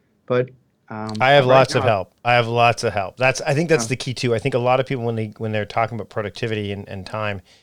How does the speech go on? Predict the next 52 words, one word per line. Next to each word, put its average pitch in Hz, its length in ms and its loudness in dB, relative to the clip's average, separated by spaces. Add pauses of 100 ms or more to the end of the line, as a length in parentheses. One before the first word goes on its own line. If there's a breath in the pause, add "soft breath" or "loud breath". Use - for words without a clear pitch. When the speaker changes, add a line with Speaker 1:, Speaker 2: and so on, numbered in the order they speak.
(380 soft breath)
Speaker 2:
and, 113 140 -6
and 113 200 -6
getting 123 280 0
things 110 380 -6
done, 113 340 -4 (460 soft breath)
um, 107 240 -6
the 123 200 -4
optics 131 460 0
are, 104 200 2
"Wow, 127 520 -4
you 113 120 -6
know, 110 40 -4
you 113 160 -4
get 127 100 2
a 123 40 0
lot 117 180 2
of 110 60 -4
stuff - 180 -4
done." 110 140 -4
But 113 260 -2
I 147 140 4
have, 165 180 6 (100)
uh, 147 100 -4 (100)
help, 165 320 2
I 131 80 6
think, 120 220 -2
is 104 120 -6
really 113 380 0
important, 107 460 -6
actually. 147 260 0
And 131 80 2
that's, - 160 0
Speaker 1:
Oh. 156 80 0
Speaker 2:
that's, 165 200 0
that's 156 280 4
a 220 60 6
nice 190 260 8
shift. - 360 2
Like, 131 260 4 (1120 loud breath)
who's 208 200 2
helped 180 320 2
you 247 80 4
along 131 300 6
the 117 100 6
way 143 420 4
during 120 220 4
this 110 160 0
process? 117 320 -2
Because 139 260 2
you 196 60 0
made 208 200 2
some 147 280 -2